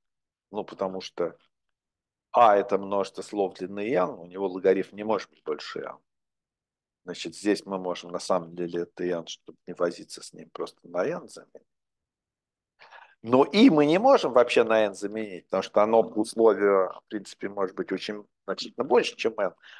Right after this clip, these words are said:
Поэтому давайте с ним пока возиться не будем. А n, э, мне не нравится, э, то есть m мне не нравилось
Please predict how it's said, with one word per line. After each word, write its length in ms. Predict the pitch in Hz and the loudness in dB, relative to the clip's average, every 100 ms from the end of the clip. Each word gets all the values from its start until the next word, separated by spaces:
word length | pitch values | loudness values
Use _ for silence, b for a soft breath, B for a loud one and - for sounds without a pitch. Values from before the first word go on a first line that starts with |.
| B | B
Поэтому 240 | 110 110 | 2 4
давайте 520 | 110 120 104 95 101 98 - | 4 6 4 2 -6 -8 -10
с 140 | - | -14
ним 180 | 107 95 | -12 -6
пока 280 | 98 92 95 | -4 0 2
возиться 500 | 95 95 101 - - | 2 0 -6 -12 -16
не 80 | 123 | -14
будем. 420 | 180 226 - 202 _ _ _ _ _ _ _ _ _ - | -10 -10 -10 -14 _ _ _ _ _ _ _ _ _ -8
А 400 | - 98 90 87 | 2 4 4 2
n, 300 | 143 151 120 - _ - | -2 -2 -4 -12 _ -18
э, 180 | 90 - _ _ | -18 -18 _ _
мне 220 | 120 104 104 | -18 -14 -10
не 120 | 110 | -6
нравится, 720 | 104 90 76 - - 82 82 _ 87 | 0 2 2 -4 -10 -10 -10 _ -14
э, 240 | 85 - - | -14 -16 -14
то 60 | |
есть 280 | 78 - - - | -14 -12 -18 -6
m 220 | 110 110 | -2 0
мне 260 | 95 90 87 | -2 -8 -10
не 140 | 90 | -10
нравилось 640 | 90 85 73 69 69 - | -6 -2 -2 -4 -10 -14